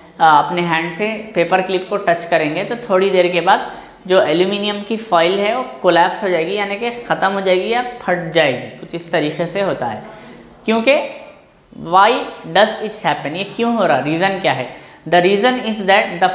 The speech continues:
foil strip lose charge to the earth through your body। We say that the foil strip are discharged।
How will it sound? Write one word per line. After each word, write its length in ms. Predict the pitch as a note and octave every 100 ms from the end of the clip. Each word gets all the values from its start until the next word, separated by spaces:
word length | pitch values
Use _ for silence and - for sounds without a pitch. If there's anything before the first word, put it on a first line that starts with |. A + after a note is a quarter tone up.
| -
foil 200 | F3 G#3
strip 540 | G#3+ G3+ - A3+ A3+ E3
lose 180 | D#3+ D#3+ - - - _ _ _ F3
charge 520 | E3 G#3 - - G3+
to 80 | F#3
the 120 | F#3+
earth 240 | C3+ D#3 - - - - - -
through 220 | - A3+ A3
your 120 | G#3 G3+
body। 300 | D3+ C3 A#2 A#2 - - - - - - _ D3
We 280 | F3+ A#3+ B3 - - - - - -
say 200 | G#3+ A#3+ E3+
that 260 | E3+ G3+ G3+
the 140 | G#3+ G3 F3
foil 260 | E3+ G3+
strip 300 | G3+ - A3+ A3 -
are 300 | F3+ G#3 G3+
discharged। 600 | D#3 D3+ - F#3 A3 -